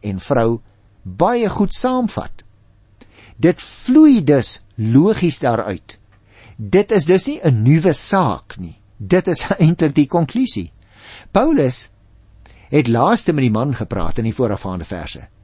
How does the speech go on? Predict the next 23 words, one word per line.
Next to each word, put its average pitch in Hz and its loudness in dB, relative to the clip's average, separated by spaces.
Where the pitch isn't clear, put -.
Daarom 247 2
sluit 170 2
hy - 0
nou 113 -2
af 196 -4
deur 165 4
op 131 -6
typiese 240 2
manier 135 2
in 131 0
s-, - -14
baie 156 2
dikwels 151 0
in 131 -4
sy - -6
argumente 127 -2
gebeur, 127 4
eers 247 2
samevattend 226 0
die 117 2
man 117 2
te 123 -2
vermaan 113 0